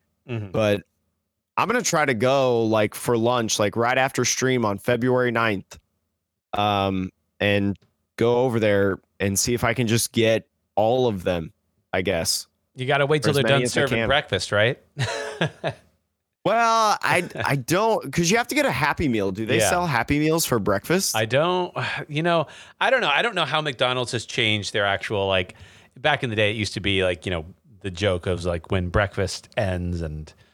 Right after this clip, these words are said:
Speaker 1: but they
Speaker 2: The
Speaker 1: may
Speaker 2: breakfast ends at, like, eleven, I think, usually for them.
Speaker 1: Or maybe, like, ten thirty, some, I don't know. I don't know if they still do that, though. I don't know if they're still, like, um, set to that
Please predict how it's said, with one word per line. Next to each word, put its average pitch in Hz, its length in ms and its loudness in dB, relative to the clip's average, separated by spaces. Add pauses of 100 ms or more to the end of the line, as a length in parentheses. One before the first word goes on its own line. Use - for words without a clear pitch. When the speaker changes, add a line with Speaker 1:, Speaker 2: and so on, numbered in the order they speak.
(480)
Speaker 1:
but 143 160 0
they 160 100 2
Speaker 2:
The 131 60 -4
Speaker 1:
may - 20 -6 (120)
Speaker 2:
breakfast 180 300 -2
ends 180 180 2
at, 170 120 2
like, 156 180 0
eleven, 117 420 2
I 98 120 2
think, 98 420 -4
usually 98 420 2
for 98 260 0
them. 92 260 -2 (100)
Speaker 1:
Or 156 60 -8
maybe, 170 180 0
like, 120 160 2
ten 110 220 -2
thirty, 110 420 0
some, 107 320 -2
I 139 220 0
don't 85 240 -2
know. 76 280 -10 (300)
I 160 100 0
don't 220 100 2
know 214 60 4
if 165 60 -2
they 165 100 2
still 156 240 0
do 110 180 0
that, 87 180 0
though. 82 80 -4
I 92 80 0
don't 120 100 2
know 131 60 2
if 117 80 -2
they're 117 120 2
still, 107 340 0
like, 95 340 0
um, 80 400 -2 (640)
set - 440 0
to 113 120 -2
that 87 360 0